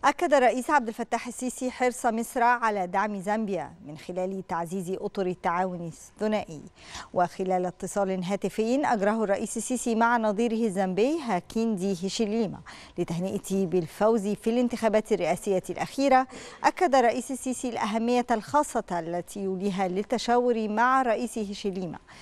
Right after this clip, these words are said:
في ضوء العلاقات الثنائية المتميزة بين البلدين، مشيدا بدور زامبيا الفاعل بمنطقة الجنوب الإفريقي وعلى المستوى القاري.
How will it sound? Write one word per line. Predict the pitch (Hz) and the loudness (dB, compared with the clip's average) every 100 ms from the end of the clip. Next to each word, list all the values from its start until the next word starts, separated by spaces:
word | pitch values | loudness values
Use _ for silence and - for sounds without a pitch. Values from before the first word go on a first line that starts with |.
| - | -20
في | - 196 | -6 -2
ضوء | 180 180 | -2 -2
العلاقات | 190 160 160 202 196 202 226 | 0 2 4 4 2 0 -2
الثنائية | 208 202 180 202 233 214 208 | -2 -2 -2 2 2 2 -2
المتميزة | 185 208 269 262 240 226 214 202 202 | -2 0 2 2 2 2 0 -2 -4
بين | 160 190 190 | 0 0 0
البلدين، | 160 156 165 165 262 277 262 - - - | -2 -2 0 4 4 4 -4 -12 -10 0
مشيدا | 269 - 330 277 254 | 0 4 4 4 4
بدور | 214 220 226 214 | 4 4 4 2
زامبيا | 202 214 202 | 0 0 0
الفاعل | 180 - 220 202 190 | 0 0 0 0 -4
بمنطقة | 175 220 262 240 240 - 214 | -2 0 2 2 -2 -2 -4
الجنوب | 208 175 190 190 190 | -6 -4 -2 0 -2
الإفريقي | 190 - - 190 - 190 180 - - - | -4 -4 -2 -2 0 -2 -4 -8 -16 0
وعلى | 240 233 262 214 | 2 4 2 0
المستوى | 165 170 - 160 147 | -4 -10 -8 -6 -6
القاري. | - 214 247 220 | -4 2 2 0